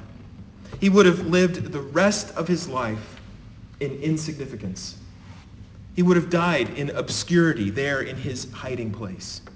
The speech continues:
But because he summoned the courage to go back and face his greatest fear, he broke through to the wholeness of his God-given destiny to become one of history's greatest liberation leaders,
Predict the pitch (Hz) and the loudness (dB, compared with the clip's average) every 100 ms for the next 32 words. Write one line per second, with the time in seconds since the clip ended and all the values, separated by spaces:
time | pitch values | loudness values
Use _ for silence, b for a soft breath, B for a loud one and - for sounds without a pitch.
0 | - - - - - - - - B B | -20 -20 -20 -18 -18 -20 -20 -20 B B
1 | B 190 185 180 180 220 226 - 196 - | B 4 6 2 2 2 2 0 0 0
2 | - 196 208 208 180 170 - - 175 160 | 0 2 4 4 2 -2 -6 2 4 4
3 | - - 156 139 127 156 175 - 143 - | 2 0 0 -2 0 0 0 -2 -6 -2
4 | 185 190 180 156 139 147 151 165 156 - | 2 4 4 -2 -2 0 2 0 -2 0
5 | 151 151 135 B B - 175 - 170 208 | 2 2 0 B B -2 -2 0 2 4
6 | 208 - - - 180 190 175 - - - | 2 -2 -10 -4 4 6 6 4 -4 -10
7 | - - - - - - 175 165 - 196 | -16 -18 -18 -18 -14 0 2 2 2 2
8 | 202 175 135 - - - - - - - | 4 2 -2 -6 -10 -10 -14 -18 -20 -16
9 | - 139 147 127 143 139 135 - - 117 | -8 -4 -4 -4 -4 -2 -4 -8 -10 -8
10 | 113 110 139 - 101 87 92 - - - | -6 -4 -4 -6 -8 -8 -10 -14 -20 -20
11 | - - - - - - - - - 156 | -20 -20 -20 -20 -20 -20 -20 -8 -4 2
12 | 185 165 165 160 147 170 - 165 160 - | 4 6 6 4 2 0 0 -2 -2 -4
13 | 139 170 156 147 143 147 139 156 233 170 | 2 4 4 0 -4 -4 0 0 0 -2
14 | 131 113 101 73 - - | -4 -4 -4 -6 -10 -12